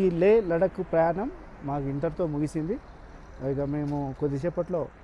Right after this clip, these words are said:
ఆ, ఫ్లైట్ ఉంది, మేము కూడా ఎయిర్‌పోర్ట్‌కు బయలుదేరుతున్నాం. మొత్తానికి చాలా మంచి ట్రిప్ అనిపిస్తుందండి,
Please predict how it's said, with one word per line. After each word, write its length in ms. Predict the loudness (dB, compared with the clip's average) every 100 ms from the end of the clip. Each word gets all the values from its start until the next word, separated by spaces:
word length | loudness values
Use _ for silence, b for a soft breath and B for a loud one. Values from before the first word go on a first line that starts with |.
| -20 -16 -8
ఆ, 260 | -6 -6 -8 -4
ఫ్లైట్ 260 | -2 0 0
ఉంది, 140 | -2 -6 -6
మేము 120 | -4
కూడా 100 | 0 0
ఎయిర్‌పోర్ట్‌కు 360 | 2 0 0 0
బయలుదేరుతున్నాం. 560 | 0 0 -2 -6 -8 -12 -20 -20 -20 -20 -10 -4
మొత్తానికి 440 | 2 4 2 -2 -6 -4 0
చాలా 200 | 2 2 -2
మంచి 400 | -4 -6 0 0 0 -6 -20 -20 -20 -20 -20 -20 -20 -14 -2
ట్రిప్ 240 | 0 2
అనిపిస్తుందండి, 600 | 2 0 -4 -4 -2 -4